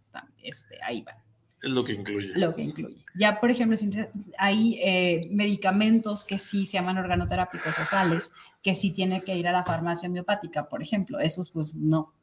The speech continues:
Speaker 1: no, no los tengo yo y sí les hago su receta para que vayan a, a la farmacia a surtirla, ¿no?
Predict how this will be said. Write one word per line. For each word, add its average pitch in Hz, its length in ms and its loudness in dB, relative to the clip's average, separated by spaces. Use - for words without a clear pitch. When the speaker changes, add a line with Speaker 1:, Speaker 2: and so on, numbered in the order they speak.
Speaker 1:
no, 151 320 -2
no 147 140 0
los 170 180 -4
tengo 202 220 4
yo 220 280 4
y 196 80 2
sí 175 140 -2
les 180 180 2
hago 175 200 2
su 190 120 0
receta 185 480 0
para 165 220 2
que 160 100 -2
vayan 151 420 4
a, 147 180 0
a - 40 0
la 143 120 0
farmacia - 500 -2
a - 40 -4
surtirla, - 520 -10
¿no? 240 160 -2